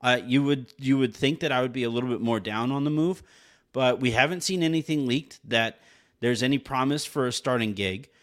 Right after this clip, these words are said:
That would have come out by now, and that would have made me lower on the move. Uh, Wood has, you know, tweeted that he want, he's, he's always dreamed of being a Laker.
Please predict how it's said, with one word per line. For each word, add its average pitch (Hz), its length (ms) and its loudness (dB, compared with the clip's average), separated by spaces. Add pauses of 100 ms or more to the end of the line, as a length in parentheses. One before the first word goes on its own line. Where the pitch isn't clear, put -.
(720)
That 127 320 2
would 147 100 4
have 156 100 0
come 143 200 2
out 110 160 2
by 110 160 0
now, 107 320 -2 (180)
and 110 260 2
that 123 200 2
would 135 160 6
have 120 280 2
made 113 360 0
me 113 120 -2
lower 104 380 0
on 98 140 -2
the 95 80 -4
move. 95 320 -4 (500)
Uh, 101 360 0 (100)
Wood 131 600 2 (300)
has, 113 420 -2 (100)
you 127 200 -2
know, 107 240 -4
tweeted 139 480 -4
that 117 180 -2
he 127 160 -4
want, 117 460 -2
he's, 117 360 -4
he's 113 300 -6
always 120 260 -2
dreamed 143 360 -4
of 135 100 -6
being 135 240 0
a 127 80 -4
Laker. 117 460 -2